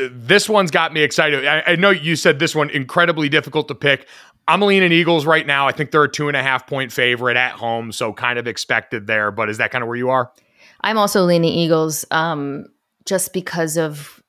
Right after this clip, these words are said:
Speaker 2: what I mentioned earlier about the Eagles' pass rush against the Niners, I think, and also kind of how we've seen Purdy under pressure as of late. The discrepancy at the quarterback position as well is it for me, although, you know, again,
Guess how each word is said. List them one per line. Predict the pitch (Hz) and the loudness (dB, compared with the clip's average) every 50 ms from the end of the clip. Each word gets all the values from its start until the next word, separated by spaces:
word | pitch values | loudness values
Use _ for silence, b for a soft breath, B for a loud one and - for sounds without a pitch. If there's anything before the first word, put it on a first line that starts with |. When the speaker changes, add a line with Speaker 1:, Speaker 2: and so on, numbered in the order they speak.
| _ _ - | _ _ -16
Speaker 2:
what | - - 170 170 165 | -10 -4 0 0 2
I | 165 | 2
mentioned | 165 160 156 - 156 | 0 -2 -2 -2 0
earlier | 156 156 156 160 156 160 | 0 2 2 2 2 2
about | 156 156 147 147 - | 2 0 0 -2 -4
the | - - - | -4 -2 0
Eagles' | 160 156 143 147 - | 0 0 0 -2 -2
pass | - 185 143 143 - - | -2 -4 -4 -2 -2 -2
rush | 156 151 151 - - | 0 0 -2 -2 -4
against | 180 160 151 147 147 - | -6 -4 -4 -6 -6 -6
the | 151 | -4
Niners, | 151 147 139 147 151 151 156 151 - - | -4 -2 -2 -2 -2 -2 -2 -4 -4 -4
I | - 156 | -4 -4
think, | 147 156 156 143 | -2 -4 -4 -4
and | - 139 147 | -2 -4 -4
also | 147 - - 151 | -4 -4 -4 -4
kind | - 156 147 | -4 -4 -4
of | 139 139 - - _ _ - | -4 -6 -8 -14 _ _ -10
how | - - 156 | -4 -2 0
we've | 160 156 143 | 0 0 -2
seen | - - 156 151 | -4 -6 -6 -6
Purdy | - - 151 151 156 156 156 | -4 -4 -4 -4 -4 -4 -4
under | - 151 160 151 | -4 -4 -4 -6
pressure | - - 156 151 - - 180 170 170 - | -4 -2 -4 -4 -2 -4 -4 -4 -4 -4
as | - 175 165 | -4 -4 -2
of | 175 160 165 | -2 -2 0
late. | 170 175 175 185 180 - B B B B B B B B B _ | 0 0 0 0 -2 -8 B B B B B B B B B _
The | - 180 | -2 0
discrepancy | 170 175 - - 170 156 - 165 - - 156 160 | 0 0 2 0 -2 -2 -2 -4 -2 0 0 2
at | 160 | 2
the | - | 0
quarterback | 151 - 151 151 151 151 143 143 - | 0 0 0 2 2 2 0 0 -2
position | 170 147 131 139 - 135 147 147 143 - - | -2 -2 -2 -2 -2 -2 -4 -4 -6 -6 -6
as | - 147 - | -6 -6 -2
well | 156 147 143 143 139 147 160 - - | 0 0 2 0 0 -2 -6 -8 -8
is | 151 147 | -6 -4
it | 147 135 - | -4 -4 -4
for | - 160 | -4 -4
me, | 151 151 147 143 147 147 139 | -4 -2 -2 -4 -4 -4 -4
although, | - 143 147 143 139 135 131 - - | -4 -4 -2 -2 -2 -4 -4 -6 -6
you | 156 | -6
know, | 147 131 | -6 -6
again, | 135 139 143 135 135 139 135 | -6 -6 -6 -6 -6 -8 -10